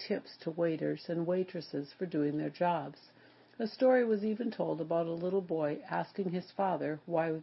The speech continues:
waiters got twenty percent and God only gets ten percent. Isaiah said that they that wait upon the Lord shall renew their strength.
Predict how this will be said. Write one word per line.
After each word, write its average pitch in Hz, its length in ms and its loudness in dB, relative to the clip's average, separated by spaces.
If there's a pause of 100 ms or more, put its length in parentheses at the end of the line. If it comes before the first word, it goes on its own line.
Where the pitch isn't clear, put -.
waiters 170 640 0 (480)
got 170 280 0
twenty 226 340 2
percent 151 560 -6 (160)
and 175 180 0
God 190 260 2
only 151 300 0
gets 156 220 -2 (160)
ten 220 260 -2
percent. - 560 -10 (440)
Isaiah 226 500 6 (100)
said 143 280 0 (180)
that 175 220 2
they 208 180 2
that 220 180 -2
wait 220 240 2
upon 220 320 2
the 202 100 4
Lord 151 380 0
shall 180 220 -2
renew 185 340 2
their 196 180 0
strength. - 520 -4